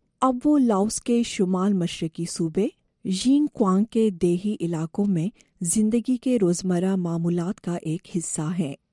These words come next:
سن دو ہزار چودہ میں فوما چیک اس وقت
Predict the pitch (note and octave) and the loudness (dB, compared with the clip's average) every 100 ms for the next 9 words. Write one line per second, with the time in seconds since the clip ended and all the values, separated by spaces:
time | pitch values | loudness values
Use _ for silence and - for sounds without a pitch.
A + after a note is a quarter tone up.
0 | _ - C4+ A#3+ C#4+ D#4+ D4+ C#4 - - | _ 0 2 4 2 2 0 0 0 0
1 | F3 F3+ A3 F#3+ F#3 - _ - C#4+ C#4+ | 0 0 0 0 0 -4 _ 2 4 4
2 | D4+ - C#4 C#4 - - A#3 - A#3 - | 2 0 0 0 -4 -2 -2 0 -2 -2